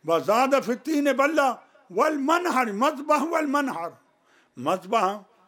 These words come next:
في الحيوان الذي يذبح، هذا مثل الشاة وال-، والبقر ونحو ذلك، إلى القبلة مكانه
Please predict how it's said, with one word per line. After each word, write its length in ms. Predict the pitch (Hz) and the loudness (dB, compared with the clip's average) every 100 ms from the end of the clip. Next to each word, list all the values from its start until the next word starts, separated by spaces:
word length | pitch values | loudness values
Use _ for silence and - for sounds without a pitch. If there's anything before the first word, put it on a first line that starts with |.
| - | -6
في 140 | 185 | -4
الحيوان 520 | 190 151 185 214 226 | -2 -4 -4 -4 -4
الذي 320 | 208 202 180 | -6 -8 -8
يذبح، 560 | 214 196 226 170 180 175 - _ _ 165 | -8 -2 -2 0 -2 -4 -12 _ _ 0
هذا 340 | 180 196 202 | 0 2 -2
مثل 580 | 185 160 226 180 165 147 _ _ | -2 -8 -8 -8 -10 -16 _ _
الشاة 760 | 180 143 - 147 - 196 196 156 196 | -16 -14 -12 -8 -2 0 0 -2 -4
وال-، 380 | 185 156 151 127 _ _ - | -4 -4 -10 -18 _ _ -6
والبقر 680 | 175 180 160 208 226 202 | -2 -2 -4 -4 0 0
ونحو 420 | 196 208 190 151 | 0 -4 -4 -6
ذلك، 560 | 165 156 151 151 170 156 - _ - | -6 -6 -8 -8 -10 -10 -12 _ -4
إلى 160 | 180 | -2
القبلة 360 | 170 - 160 190 | -2 -4 -6 -6
مكانه 600 | 165 151 196 214 156 | -6 -6 -4 -2 -4